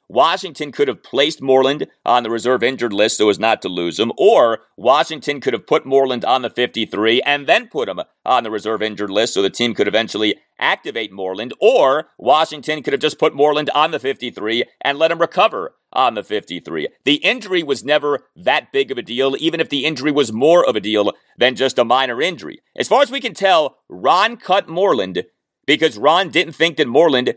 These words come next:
was good enough. And that's just surprising, given the significant role that Moreland played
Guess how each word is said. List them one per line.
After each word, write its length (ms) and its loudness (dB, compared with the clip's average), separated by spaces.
was 220 0
good 200 4
enough. 380 -8
And 140 0
that's 200 0
just 160 -4
surprising, 560 0
given 600 -2
the 100 -4
significant 480 0
role 220 6
that 100 0
Moreland 380 2
played 360 2